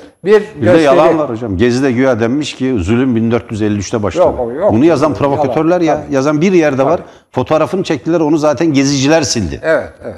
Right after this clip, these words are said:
Speaker 1: Başka
Speaker 2: Yani Gezi
Speaker 1: provoka-
Speaker 2: eylemcileri sildi onu.
Speaker 1: Evet, başka provokasyonlar var. Can,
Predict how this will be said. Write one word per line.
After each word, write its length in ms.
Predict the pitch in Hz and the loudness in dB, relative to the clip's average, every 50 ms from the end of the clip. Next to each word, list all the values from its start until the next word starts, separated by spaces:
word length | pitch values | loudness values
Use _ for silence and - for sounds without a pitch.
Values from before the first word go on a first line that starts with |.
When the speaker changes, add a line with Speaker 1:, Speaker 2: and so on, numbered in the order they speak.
| - - | -10 -2
Speaker 1:
Başka 340 | 185 220 240 - - - 339 | 0 0 0 0 2 2 2
Speaker 2:
Yani 100 | - 87 | 2 4
Gezi 240 | 113 - - - 196 | 4 4 4 4 4
Speaker 1:
provoka- 40 | 190 170 | 4 4
Speaker 2:
eylemcileri 520 | 160 147 143 143 139 127 123 135 147 160 175 | 4 4 2 2 2 2 2 2 2 0 0
sildi 300 | - - 135 110 92 90 | 0 0 0 0 0 -2
onu. 140 | 71 67 65 - - - | -4 -6 -12 -12 -4 -2
Speaker 1:
Evet, 280 | 226 233 175 147 147 | 0 0 0 0 2
başka 300 | 175 185 202 - - 302 | 0 0 0 0 -2 -4
provokasyonlar 920 | - - 233 247 240 247 240 240 254 262 247 - 277 247 262 294 311 302 | -4 -2 -2 -2 0 0 -2 -2 -2 -4 -4 -4 -6 -6 -4 -4 -4 0
var. 240 | 269 208 156 143 127 | 2 2 0 0 2
Can, 280 | 160 208 233 240 226 | 2 2 2 2 0